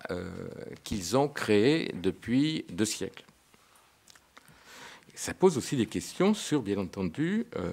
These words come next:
les organisations syndicales de salariés et sur les organisations patronales. Euh, qu'il me suffise de dire que,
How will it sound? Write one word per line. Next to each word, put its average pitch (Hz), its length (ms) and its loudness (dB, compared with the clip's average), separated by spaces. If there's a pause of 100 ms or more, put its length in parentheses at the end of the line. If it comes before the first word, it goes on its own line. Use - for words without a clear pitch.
les 110 280 2
organisations 98 800 0
syndicales 107 520 0
de 85 80 -4
salariés 87 600 -4
et - 100 -10
sur 156 460 -2
les 87 220 -2
organisations 87 520 -2
patronales. 117 560 -2 (1200)
Euh, 98 60 -4 (160)
qu'il 147 140 -4
me 170 100 4
suffise 160 420 -2
de 104 140 2
dire 160 420 -4
que, 104 420 4